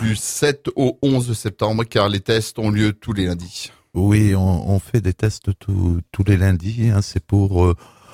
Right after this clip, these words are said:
Speaker 2: euh, voilà, avoir une veille sur, euh, une éventuelle reprise épidémique. Euh, ces tests ont, ont démarré fin juillet. Euh, euh, alors, on avait eu, euh, début août, euh, des,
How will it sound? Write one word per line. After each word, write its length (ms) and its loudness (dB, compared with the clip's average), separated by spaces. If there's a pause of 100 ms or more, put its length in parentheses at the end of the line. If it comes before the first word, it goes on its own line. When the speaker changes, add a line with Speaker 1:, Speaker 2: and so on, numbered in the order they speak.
(260)
Speaker 2:
euh, 100 6
voilà, 320 4
avoir 320 2
une 140 0
veille 360 0
sur, 320 -4
euh, 360 2
une 180 0
éventuelle 420 2
reprise 440 -2
épidémique. 640 0 (680)
Euh, 380 2 (800)
ces 200 -2
tests 380 0
ont, 300 2
ont 320 -2 (220)
démarré 680 2 (240)
fin 120 6
juillet. 680 0 (220)
Euh, 560 2 (580)
euh, 420 0
alors, 220 2
on 140 0
avait 240 2
eu, 240 2
euh, 280 2 (200)
début 360 0
août, 200 2 (160)
euh, 880 2 (160)
des, 100 -2